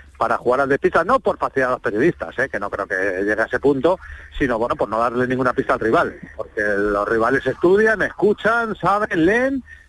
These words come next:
y entonces, bueno, pues él juega esas cartas de una manera magistral. Por lo tanto,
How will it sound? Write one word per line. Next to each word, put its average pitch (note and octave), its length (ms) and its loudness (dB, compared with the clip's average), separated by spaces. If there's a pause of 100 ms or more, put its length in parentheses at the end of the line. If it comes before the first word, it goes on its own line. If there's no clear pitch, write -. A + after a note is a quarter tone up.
(300)
y A#2+ 100 0
entonces, B2+ 320 0
bueno, C3+ 220 0
pues F#2+ 180 -6
él A2+ 80 0
juega B2 380 0
esas A#2+ 400 -2
cartas B2+ 360 -2
de B2 60 0
una A#2+ 460 0 (340)
manera A#2+ 300 0
magistral. B2+ 480 0
Por B2+ 160 0
lo A#2 100 2
tanto, G3 500 2